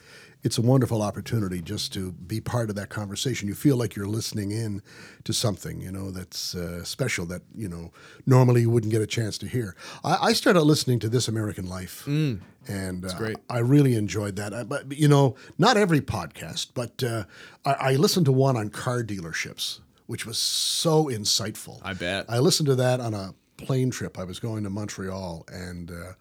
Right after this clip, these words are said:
Speaker 1: when I got off, I knew more about the automobile industry and how the month to month and the turnover and all of that worked than I ever knew in my whole life. You know,
Speaker 2: Yeah.
Speaker 1: um, other, you know, some musician podcasts I, I, I like to listen to.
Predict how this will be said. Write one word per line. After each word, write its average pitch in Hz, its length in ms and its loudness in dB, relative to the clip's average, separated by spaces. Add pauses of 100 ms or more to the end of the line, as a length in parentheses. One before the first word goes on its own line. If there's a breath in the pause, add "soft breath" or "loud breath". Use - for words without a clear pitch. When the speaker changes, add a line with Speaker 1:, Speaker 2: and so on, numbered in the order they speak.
(300 soft breath)
Speaker 1:
when 147 180 8
I 233 140 8
got 180 180 8
off, 143 400 8
I 160 160 4
knew 160 180 8
more 175 480 6
about 143 360 6
the 135 100 4
automobile 135 500 6
industry 135 540 4
and 110 160 -2
how 127 340 4 (300 loud breath)
the 123 100 4
month 160 400 6
to 135 60 2
month 147 320 6
and 120 80 0
the 110 80 0
turnover 151 600 8
and 120 120 2
all 165 280 6
of 143 60 8
that 143 180 8
worked 135 380 6 (220 loud breath)
than 123 100 0
I 123 80 2
ever 175 240 8
knew 160 120 8
in 147 40 6
my 120 140 4
whole 135 280 6
life. 113 320 0
You 98 60 -8
know, 127 260 -4 (320 loud breath)
Speaker 2:
Yeah. 131 220 8
Speaker 1:
um, - 380 -2 (140)
other, 160 380 8 (280)
you 135 160 8
know, 131 160 6
some 147 180 2
musician 131 460 2
podcasts 135 580 -2
I, 117 560 -6
I, - 20 -
I - 20 -4
like 120 240 -2
to 120 60 -6
listen 120 320 -4
to. 127 240 -2